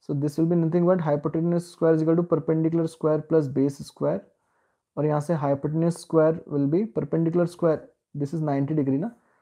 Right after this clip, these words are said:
so six root three whole square plus base six square। ठीक है, इसको ईजी करने के लिए फिर take, ये हो जाएगा six root square into three plus six square। इसको ईजी करने के लिए take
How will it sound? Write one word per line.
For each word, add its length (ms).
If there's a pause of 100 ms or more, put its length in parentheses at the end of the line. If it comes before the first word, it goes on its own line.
(140)
so 140
six 360 (160)
root 300 (100)
three 300 (1500)
whole 240
square 360
plus 380
base 520 (100)
six 280 (220)
square। 320 (1000)
ठीक 120
है, 60
इसको 180
ईजी 280
करने 220
के 60
लिए 80
फिर 220
take, 200 (420)
ये 60
हो 60
जाएगा 180
six 340 (840)
root 340
square 280
into 200 (100)
three 180 (100)
plus 320
six 300
square। 240
इसको 180
ईजी 200
करने 200
के 60
लिए 180
take 220